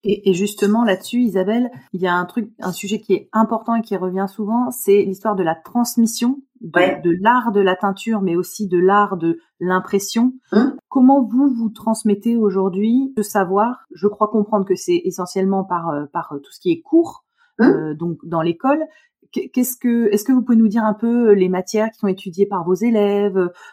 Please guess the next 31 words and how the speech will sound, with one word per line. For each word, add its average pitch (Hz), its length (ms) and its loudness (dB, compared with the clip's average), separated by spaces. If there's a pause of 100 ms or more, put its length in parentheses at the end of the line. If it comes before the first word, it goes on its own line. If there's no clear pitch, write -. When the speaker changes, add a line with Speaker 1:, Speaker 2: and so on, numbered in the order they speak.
Speaker 1:
un 185 180 0
petit 190 180 -8
peu 208 100 4
comment 202 240 0
ça 196 160 -4
se - 80 -14
passe, 214 240 0
les 190 160 -2
types 185 200 -8
d'enseignants, 208 680 2
les, 185 220 2
les 175 180 -4
types 170 220 -18
de 196 80 2
pratiques, 202 480 -8
et 196 100 -2
cetera, 196 460 -4
euh, 175 140 -4
sur 180 200 -6
le 185 80 2
Speaker 2:
Hum. - 60 -6
Speaker 1:
parc 175 260 -12
Art 185 200 -8
et 180 60 -6
Déco 185 440 0
de 170 80 -8
Paris ? 175 320 -10 (180)
Speaker 2:
Art 185 180 -10
Déco, 190 220 -6
ouais. 165 120 -8 (260)
Alors, - 240 2